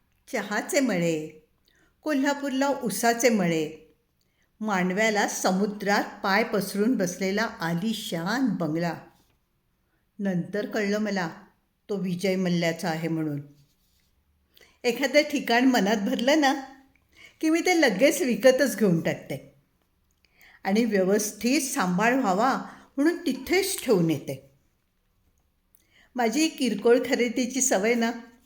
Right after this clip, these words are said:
माझ्या नातवंडांमध्ये पण उतरली. एकदा मी उत्स्फूर्तपणे म्हटलं, "काय बेफाम वारा सुटलाय आणि समुद्र खवळलाय?"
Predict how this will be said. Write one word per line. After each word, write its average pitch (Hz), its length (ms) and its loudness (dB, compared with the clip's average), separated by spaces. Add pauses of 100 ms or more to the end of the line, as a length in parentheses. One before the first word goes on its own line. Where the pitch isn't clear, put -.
(240)
माझ्या 214 240 -4
नातवंडांमध्ये 214 840 0
पण 220 200 2
उतरली. 143 480 -2 (1200)
एकदा 254 280 0
मी 392 120 -2
उत्स्फूर्तपणे 403 920 0
म्हटलं, 226 400 4 (760)
"काय 403 240 0
बेफाम 254 840 4
वारा 220 300 4
सुटलाय 254 420 2
आणि 277 220 4
समुद्र 220 600 2
खवळलाय?" 233 600 4